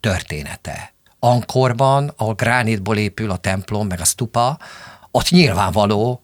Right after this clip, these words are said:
hogy az ott van, és az semmilyen földrengés nem dönti össze. De hát nézd meg a Notre Dame-ot. Tehát, ö, mit lehet csinálni egy ilyen tűzzel? Amikor azok a fák, amelyek, ö,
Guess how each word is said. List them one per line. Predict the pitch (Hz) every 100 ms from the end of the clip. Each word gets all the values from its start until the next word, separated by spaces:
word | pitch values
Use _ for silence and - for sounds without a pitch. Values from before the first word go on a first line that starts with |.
| _
hogy | 127
az | 131
ott | 117 -
van, | 98 90 135 180 - _ _
és | - 127
az | 120
semmilyen | - 98 92
földrengés | - 90 92 95
nem | 92
dönti | 87 85 80
össze. | 73 - - - - _ _ _ _ _ - - -
De | 110
hát | 113 131
nézd | 139 110
meg | 113
a |
Notre | 117 -
Dame-ot. | 87 80 73 - _ _ _ _ _
Tehát, | - - -
ö, | 98 95 95 107 _ _
mit | 87 -
lehet | 90
csinálni | - 101 95 98
egy | 98
ilyen | 107 113
tűzzel? | - - 80 78 - _ _ _ _ -
Amikor | 98 113 - 117 110
azok | - 127 -
a |
fák, | 104 - 95 123 - - _ _ _
amelyek, | - 95 101 98 95 -
ö, | 113